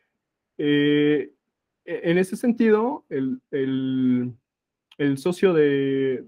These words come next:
de manejo de riesgo de seguridad de Deloitte nos dice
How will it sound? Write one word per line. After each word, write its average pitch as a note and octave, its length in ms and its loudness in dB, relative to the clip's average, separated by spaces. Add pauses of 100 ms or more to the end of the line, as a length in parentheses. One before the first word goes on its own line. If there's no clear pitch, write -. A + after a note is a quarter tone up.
(140)
de B2+ 380 -4
manejo D3 400 -2
de E3 60 4
riesgo D#3+ 400 -2
de B2+ 120 -6
seguridad C#3+ 480 -2
de C#3 100 -4
Deloitte F#3+ 380 -2 (480)
nos C3+ 180 -2
dice F3 680 0